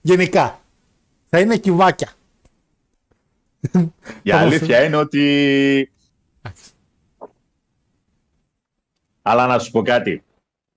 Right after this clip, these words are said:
Speaker 2: Εδώ ο Vince στην τελευταία Αραβία και δεν τον εμφάνισε.
Speaker 1: Ναι, το κράτησε λίγο. Λέει, «Εντάξει».
Speaker 2: Οπότε ο γαμπρός
Speaker 1: Όσο αρμέξαμε, αρμέξαμε.
Speaker 2: Τέλος πάντων, ναι, ξέρεις, ο Vince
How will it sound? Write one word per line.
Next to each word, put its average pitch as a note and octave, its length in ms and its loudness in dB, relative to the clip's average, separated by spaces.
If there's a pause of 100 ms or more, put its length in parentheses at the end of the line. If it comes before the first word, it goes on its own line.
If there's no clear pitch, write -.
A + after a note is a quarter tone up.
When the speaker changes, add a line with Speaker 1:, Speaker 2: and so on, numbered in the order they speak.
(1000)
Speaker 2:
Εδώ B2 440 0
ο A#2 140 -4
Vince D#3 560 -2 (1300)
στην A2 220 -8
τελευταία G#2+ 560 0
Αραβία F#2+ 400 0
και G2 160 -4
δεν G#2 120 -2
τον G#2 140 0
εμφάνισε. F#2 680 -6 (420)
Speaker 1:
Ναι, D3 220 -2
το C3 120 -6
κράτησε C#3+ 420 -4
λίγο. A#2+ 240 -10
Λέει, C#3+ 200 0
«Εντάξει». C#3+ 300 2
Speaker 2:
Οπότε G3+ 360 2
ο G3 80 4
γαμπρός F3+ 880 0 (800)
Speaker 1:
Όσο E3+ 300 -2
αρμέξαμε, F3 520 0
αρμέξαμε. E3 500 -2
Speaker 2:
Τέλος G3+ 240 2
πάντων, A3+ 300 2
ναι, C4 140 2
ξέρεις, A3+ 340 0
ο E3+ 60 2 (180)
Vince E3+ 480 -4